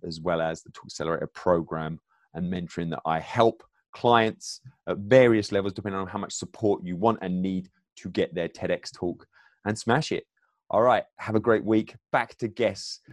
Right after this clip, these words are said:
throughout the rest of the summer up in my little northern Michigan town. Please do reach out to me. One of the things I do as well, if you wanna talk to me direct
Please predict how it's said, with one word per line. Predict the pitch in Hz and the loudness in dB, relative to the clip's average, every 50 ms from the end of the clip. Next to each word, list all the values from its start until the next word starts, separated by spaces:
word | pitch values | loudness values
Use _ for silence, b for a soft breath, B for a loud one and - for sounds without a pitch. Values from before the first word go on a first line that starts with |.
| B B B | B B B
throughout | - 110 107 98 85 | 2 4 4 4 4
the | 104 98 | 2 2
rest | 104 98 - - | 2 2 0 -2
of | 92 92 | -4 -4
the | 92 | -4
summer | - - - 101 95 95 92 90 90 87 _ _ _ - | -4 -2 0 0 2 2 2 0 0 -2 _ _ _ -6
up | 95 101 - | -6 -4 -4
in | 104 92 | -4 -2
my | 92 90 90 90 90 92 | 0 0 0 0 0 0
little | 104 113 113 113 | 2 2 2 4
northern | 110 113 117 110 101 104 101 | 4 4 4 4 4 2 0
Michigan | 101 101 95 - - - 101 95 92 90 - _ | -2 -2 -4 -4 -4 -2 0 0 0 -2 -8 _
town. | - - 104 98 95 95 95 95 92 _ _ _ - | -8 -4 0 0 0 0 0 -4 -8 _ _ _ 0
Please | 120 123 117 | 0 0 0
do | - 131 | 0 0
reach | 110 120 123 - - | 0 0 0 2 2
out | 131 120 - - | 2 2 2 2
to | - 95 | -4 -6
me. | 90 90 90 - - - - - | -4 -4 -4 -4 -6 -10 -12 -12
One | - 87 107 110 | -4 0 2 2
of | 110 104 | 2 0
the | 95 90 | -2 -2
things | - 107 101 92 | -4 -4 -2 0
I | 98 95 | 0 0
do | 92 92 107 101 | 0 0 0 0
as | 98 95 104 | 0 0 4
well, | 135 143 131 123 120 113 - _ _ _ _ _ _ _ _ - | 6 8 8 8 6 2 -4 _ _ _ _ _ _ _ _ -20
if | - - - | -12 -6 -2
you | 104 104 190 180 - | -2 -2 -2 -4 -6
wanna | - 101 98 98 92 92 - _ - 92 - | -4 -2 -2 0 -2 -4 -6 _ -16 -14 -10
talk | - - 131 - | -6 -6 -6 -4
to | - 110 | -4 -4
me | 107 101 | -4 -2
direct | - 101 104 123 151 - - - - - | 0 4 6 8 6 6 6 0 -20 -20